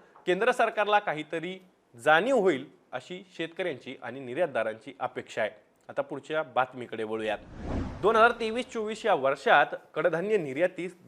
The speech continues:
बावीस टक्क्यांनी घट झाली आहे, तर दर दोन पूर्णांक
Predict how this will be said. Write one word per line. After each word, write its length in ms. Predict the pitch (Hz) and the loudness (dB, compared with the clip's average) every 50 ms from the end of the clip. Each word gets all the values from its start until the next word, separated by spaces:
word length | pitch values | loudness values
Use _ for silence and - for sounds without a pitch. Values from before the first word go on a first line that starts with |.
| 117 | 0
बावीस 380 | 120 123 127 139 190 240 233 - | 2 2 2 2 0 -4 -6 -6
टक्क्यांनी 440 | 175 151 - - 135 131 143 156 151 | -6 -6 -6 -8 -10 -8 -10 -12 -12
घट 280 | 117 113 139 185 190 | -8 0 2 2 2
झाली 380 | 151 123 131 120 113 120 123 123 | 2 0 -4 -6 -4 -4 -4 -4
आहे, 100 | 120 110 - - _ _ _ _ - | -4 -4 -6 -10 _ _ _ _ -10
तर 120 | 127 120 110 107 | -10 -10 -6 -2
दर 260 | 135 190 214 175 - - - - - _ _ _ _ _ _ - | 2 4 4 4 4 2 -4 -12 -20 _ _ _ _ _ _ -8
दोन 280 | 139 151 196 247 262 247 | 0 2 4 4 4 2
पूर्णांक 400 | - 202 190 196 196 196 - | -2 -4 -2 -2 -2 -2 -2